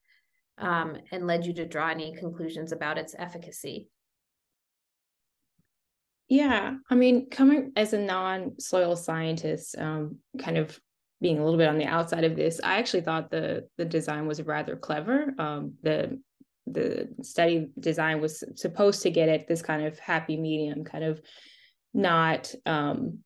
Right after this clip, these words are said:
Speaker 2: not oversimplifying things, um, as you would in the lab, but also not, uh, getting into some of those complications that we discussed previously about what a field study would do. So kind of, kind of meeting this middle ground of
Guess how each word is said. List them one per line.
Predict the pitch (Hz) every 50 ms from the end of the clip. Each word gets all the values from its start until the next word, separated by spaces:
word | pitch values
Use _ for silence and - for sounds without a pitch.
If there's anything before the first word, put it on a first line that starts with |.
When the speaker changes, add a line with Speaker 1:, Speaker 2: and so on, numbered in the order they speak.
| _ _ _ _ _ _
Speaker 2:
not | 220 208 196 -
oversimplifying | - 214 233 214 226 226 220 220 - 214 214 208 196 185 185 185 - 175 165 160 160 160 160 160 170 165 165
things, | 165 156 156 151 151 151 151 156 165 - - - - -
um, | 156 151 151 147 147 147 147 151 147 - -
as | - 156 156 151 156
you | 156 156
would | 156 160 160 156 156 151 139
in | - - 151 151
the | 147
lab, | 156 180 226 240 226 214 196 185 175 175 170 - -
but | - 160 160
also | 160 160 160 165 165 - 156 156
not, | 156 156 156 151 147 147 147 - - - _ -
uh, | 160 147 147
getting | 147 147 151 151 151 151
into | 156 156 - 165
some | 160 - 160 151 156
of | 151 143
those | 147 151 147 151 151 147
complications | - - 151 156 165 160 165 - - 160 156 - - 165 - -
that | - 160
we | 156 156
discussed | - - 170 - - 175 165 165 -
previously | - - 160 160 165 160 - - -
about | 151 151 156 151 147 147 147 143 - - -
what | - 156
a | 160
field | 165 - 202 190 180
study | 165 - 160 160 160 156
would | 151 147 -
do. | - - - - -
So | 160 - -
kind | - 165 160
of, | 160 160
kind | - 156 151
of | 151 156
meeting | 160 156 151 151
this | 156 156 - -
middle | 151 151 156 156
ground | 147 - 147 147 147 156 160
of | 156 156 151 - -